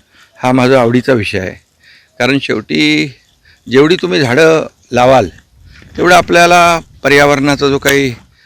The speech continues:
आज आपण पाहतोय क्लायमेट चेंज, ग्लोबल वॉर्मिंग, या सगळ्या गोष्टी ज्या आहेत या पर्यावरणाशी निगडीत आहेत आणि म्हणून, अ, मी आमच्या गावकऱ्यांना देखील आवाहन करत असतो की जेवढी काही झाडं आपल्याला लावता येतील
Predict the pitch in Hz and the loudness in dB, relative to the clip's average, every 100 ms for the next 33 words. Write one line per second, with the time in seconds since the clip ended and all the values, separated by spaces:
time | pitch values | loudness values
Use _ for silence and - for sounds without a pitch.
0 | _ _ - 135 131 143 139 120 113 113 | _ _ -2 0 0 -4 -6 -4 -4 -2
1 | 131 127 - 117 120 120 - 120 117 113 | -2 -2 -4 -2 0 -2 -4 -4 -4 -4
2 | 117 - 127 120 117 110 107 101 104 101 | -8 -10 -8 -4 -2 -2 -4 -6 -8 -8
3 | 104 - - - - - - 156 175 180 | -10 -12 -14 -10 -8 -8 -6 -2 -2 -2
4 | 151 - 156 147 92 - - - 123 123 | -4 -4 -2 -2 -4 -10 -12 -8 -4 -2
5 | 143 147 147 151 139 120 95 95 87 78 | -2 -2 -6 -8 -6 -6 -6 -12 -14 -20
6 | _ _ _ _ _ 143 143 160 190 165 | _ _ _ _ _ -2 0 2 2 0
7 | 131 _ - _ - 131 135 135 170 175 | -8 _ -20 _ 0 0 2 2 2 0
8 | 170 151 - 131 151 143 135 139 165 160 | -2 -4 -2 -2 0 2 2 0 0 -2
9 | 156 139 - 156 151 131 139 147 147 139 | -2 -4 -2 -2 0 0 0 0 -2 -2
10 | 143 - 104 95 _ _ _ _ - 143 | -4 -4 -10 -10 _ _ _ _ -4 0
11 | 139 120 135 170 190 180 151 131 156 151 | 2 2 2 2 2 2 0 0 0 0
12 | 139 139 135 123 113 127 113 - 104 85 | 0 0 2 0 0 0 -2 -4 -12 -12